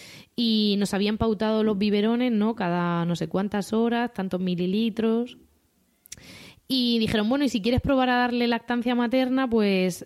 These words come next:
antes de ofrecerle el biberón, pues le ofreces, le ofreces el pecho". Y entonces, pues bueno, eso hice. Y entonces, bueno, pu-, pues para mí fue, um, un milagro, ¿no? Porque Ángel en casa directamente se enganchó del pezón y succionó normal.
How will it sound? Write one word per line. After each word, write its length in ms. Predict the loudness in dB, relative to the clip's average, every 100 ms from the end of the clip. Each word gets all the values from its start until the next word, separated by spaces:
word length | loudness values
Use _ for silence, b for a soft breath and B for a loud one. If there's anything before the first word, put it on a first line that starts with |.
| -6
antes 280 | -2 0 0
de 80 | 0
ofrecerle 440 | 0 -2 0 0
el 100 | 0
biberón, 460 | 2 2 2 0 -2
pues 280 | -2 -2 0
le 100 | -2
ofreces, 960 | 0 -4 -2 0 2 2 2 0 -2
le 160 | -2 -2
ofreces 720 | 0 -4 -2 -2 0 0 -2
el 120 | -4
pecho". 440 | -4 -6 -6 -14 -16 _ _ B B B B B B
Y 80 | -4
entonces, 220 | 0 0 -2
pues 100 | 0
bueno, 220 | 0 2
eso 200 | 0 2
hice. 300 | 0 -2 -12 -4
Y 140 | -2
entonces, 420 | 0 -2 -2 -2
bueno, 220 | 0 -2 -2
pu-, 160 | -6 -8
pues 220 | -2 -2
para 320 | -2 -4 -2 0
mí 160 | 0
fue, 460 | 0 0 2 0 -2 -4
um, 420 | -4 -2 -4 0
un 120 | 2
milagro, 440 | 2 2 2 2 0
¿no? 140 | 0
Porque 260 | -2 0 0
Ángel 360 | 0 0 0
en 140 | 0 0
casa 440 | 0 0 0 0 0
directamente 840 | 0 0 0 -2 0 0 0 -2
se 100 | 0
enganchó 540 | 0 0 0 0 2
del 160 | 2 0
pezón 380 | -4 0 -2 0
y 100 | -2
succionó 500 | -2 -6 -4 -2 0
normal. 480 | 0 -2 -2 -4